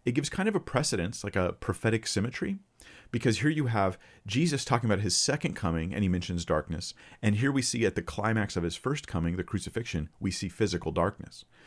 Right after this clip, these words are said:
So if there's real physical darkness at his first coming, and he's talked about darkness that's at least a reason to think that darkness may be literal and physical. The world will actually see it. Then we have First Peter.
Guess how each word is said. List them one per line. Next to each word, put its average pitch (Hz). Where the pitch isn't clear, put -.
So 131
if 120
there's 113
real 127
physical 113
darkness 90
at -
his 87
first -
coming, 82
and 98
he's 87
talked 113
about 87
darkness 90
that's 120
at 147
least 110
a 117
reason 117
to 80
think 85
that 73
darkness 76
may 73
be 73
literal 80
and 85
physical. 87
The 80
world 78
will 76
actually -
see -
it. -
Then 123
we 131
have 113
First -
Peter. -